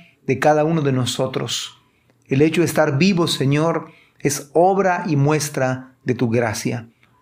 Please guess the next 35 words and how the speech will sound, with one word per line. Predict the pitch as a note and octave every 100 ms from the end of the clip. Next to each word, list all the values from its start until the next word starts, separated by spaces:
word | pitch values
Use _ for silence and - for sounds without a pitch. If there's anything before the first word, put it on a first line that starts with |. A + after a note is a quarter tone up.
| _ _ _
En | - B2+
el | B2+
nombre | C#3 E3 F#3
de | F3
Jesús. | F3+ E3+ C3+ B2 - - _ _ _ _ -
Amén. | B2 A#2+ G#2+ - - _ _ _ _ _
Pues | - F3
sí, | F#3+ G#3
estamos | G3+ G3+ G3+ F#3
a | F#3
un | F3
año | F3 F3+ F3+ F3 - _ -
exactamente | C#3+ - - F#3 - D#3 D#3+ E3+ E3+ D#3
que | C3+
comenzamos, | A#2+ C3+ C#3 D#3 E3+ E3+
a |
lo | D3+
menos | D#3 E3+
aquí | D3+ D3 D#3 D#3+
en | C#3+ C3
el | B2
país, | B2+ C3+ D#3+ F3+ E3+
en | C#3 A#2+ C3 C3+
esta | C3+ D3 C#3 B2+ - _ _ -
zona | - E3+ E3 E3+
de | C3+
la | B2+
península, | C#3 D3+ G3 G3 F3 E3+ G#3
que | - C#3+ C3 - - - _
comenzamos | - C3+ C#3+ C#3 D3+ D#3+ D#3
una, | E3 D#3 D3 G#3+
un | D3+ D#3
año | D3 D3+ C#3
de | A#2
prueba. | - E3+ G#3+ G#3+ A#3 A3+